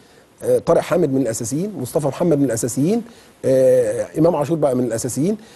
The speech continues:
فده اللي حصل لمنتخب مصر. ما احنا دايمًا بنتكلم نقول ايه؟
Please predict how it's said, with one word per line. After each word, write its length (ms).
فده 340
اللي 200
حصل 380
لمنتخب 440
مصر. 200
ما 60
احنا 160
دايمًا 200
بنتكلم 320
نقول 120
ايه؟ 140